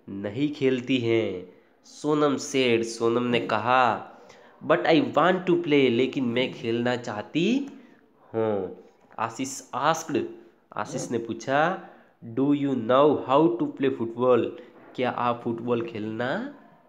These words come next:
जानते हैं?" फिर आगे सोनम क्या reply देती है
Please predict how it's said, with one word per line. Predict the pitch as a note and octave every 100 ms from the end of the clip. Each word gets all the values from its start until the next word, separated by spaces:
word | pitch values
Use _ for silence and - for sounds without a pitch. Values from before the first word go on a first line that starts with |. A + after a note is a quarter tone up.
| -
जानते | F2 G#2 G#2+ G2+ G#2+ G#2+ F#3
हैं?" | E3 E3+ D#3 B2 - - _ _ _ _ _ _ _
फिर | F#3 E3
आगे | D#3 D#3+
सोनम | F3 - D#3 E3+
क्या | E3+ - G3
reply | D#3 - C#3 B2+
देती | B2 A#2 B2
है | A#2 A#2+ C3+